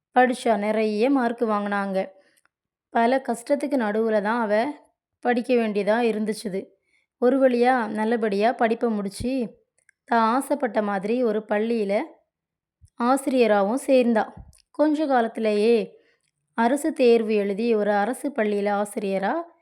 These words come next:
பணியில சேர்ந்தா. எல்லாருக்கும் முன்னால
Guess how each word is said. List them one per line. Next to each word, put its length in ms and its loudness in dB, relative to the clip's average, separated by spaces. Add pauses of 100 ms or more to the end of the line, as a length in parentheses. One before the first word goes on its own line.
(580)
பணியில 360 4
சேர்ந்தா. 520 2 (1200)
எல்லாருக்கும் 640 2
முன்னால 480 0